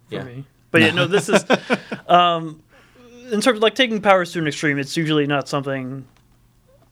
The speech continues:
Speaker 1: I mean, it's something I, uh, I get hooked on, like, curiosity usually, but particularly for Poison Ivy, who's someone who I've never seen on this scale before. I thought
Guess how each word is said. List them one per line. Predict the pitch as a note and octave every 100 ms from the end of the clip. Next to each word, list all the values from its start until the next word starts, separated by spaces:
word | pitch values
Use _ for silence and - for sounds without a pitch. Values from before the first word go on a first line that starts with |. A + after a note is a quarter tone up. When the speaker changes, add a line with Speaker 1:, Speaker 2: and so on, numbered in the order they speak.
| _
Speaker 1:
I | F3
mean, | F#3
it's | E3+
something | G3+ F#3+
I, | D3+
uh, | C#3+ C#3+ C3 C#3 C#3+ D3
I | D3
get | D#3+ C#3
hooked | D#3+ D#3+
on, | C3+ C3
like, | B2+ B2+ -
curiosity | - D3 C3 C#3+ - C3+ B2+ C3 - _
usually, | E3+ E3+ D3 C#3
but | C#3 C#3 -
particularly | - F3 A#3+ A3 F3 D3+
for | C#3+
Poison | C#3+ D#3 C#3 C#3
Ivy, | C3+ B2+ B2+
who's | C#3 C#3
someone | D3+ C#3 C3 C3 - _ _ _ _ _ _ _ _ _ _ _ _
who | - E3+
I've | F3 E3
never | E3 E3+ D#3+
seen | D#3 - D#3+ D3
on | C#3 C3+
this | C#3 -
scale | - D3 C3
before. | B2+ A#2 C#3+ C3+
I | C3+
thought | D3+ C3+ C3+